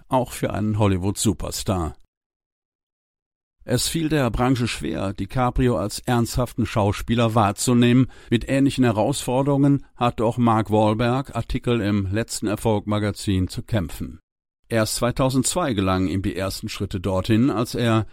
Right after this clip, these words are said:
in der Megaproduktion Gangs of New York von Martin Scorsese eine tragende Rolle spielte. Weitere Oscar- und Global Award-Nominierungen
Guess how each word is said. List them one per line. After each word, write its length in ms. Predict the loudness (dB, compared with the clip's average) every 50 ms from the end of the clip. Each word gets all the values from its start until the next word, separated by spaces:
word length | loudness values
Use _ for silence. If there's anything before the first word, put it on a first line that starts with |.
| -8 -2
in 120 | 0 2
der 240 | 2 4 2 2 2
Megaproduktion 1000 | 2 0 0 0 0 -2 -2 -2 -2 -2 -2 -2 -2 -2 0 2 2 4 2 2
Gangs 320 | 0 -2 -2 -2 -2 -2 -2
of 160 | -2 0 4
New 140 | 4 6 6
York 420 | 6 6 6 6 4 2 2 0
von 300 | 0 0 2 2 0 -2 -4 -10 -14 _
Martin 380 | -4 -2 -2 -2 -2 -4 -4 -6
Scorsese 680 | -4 -2 -2 -2 0 2 2 2 2 2 2 0 -2
eine 240 | -2 -2 -4 -4 -4
tragende 460 | -4 -4 -2 -2 0 0 0 0 0
Rolle 260 | 0 0 -2 -4 -6
spielte. 540 | -10 -8 -6 -6 -6 -6 -6 -8 -10 -10 -8
Weitere 360 | -6 -4 -4 -2 -2 -2 -2 -2
Oscar- 440 | -2 -2 -4 -6 -4 -2 -2 -2
und 280 | 0 -2 -4 -4 -8 -14 -16 -18 -20 -10 -4
Global 360 | 0 2 2 4 4 4 2
Award-Nominierungen 1120 | 4 4 4 4 2 2 0 0 2 4 4 4 4 4 4 4 4 4 4 4 4 4